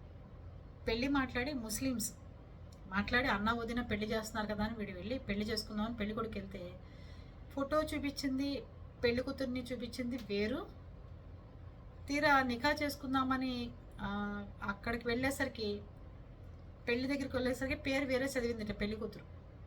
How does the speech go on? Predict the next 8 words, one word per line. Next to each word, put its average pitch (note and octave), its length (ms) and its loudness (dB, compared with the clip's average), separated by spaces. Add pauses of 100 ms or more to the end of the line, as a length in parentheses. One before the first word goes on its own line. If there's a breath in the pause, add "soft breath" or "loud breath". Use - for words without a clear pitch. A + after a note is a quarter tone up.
(120)
"ఇదేంటి A#3+ 320 -2
పేరు A#3+ 260 2
వేరే B3+ 200 0
తెలుస్తోంది?" B3 640 -2
అని A#3+ 100 -2
చెప్పి A#3+ 260 -4
పెళ్లి A#3 260 -2
కొడుకు, A#3+ 520 -2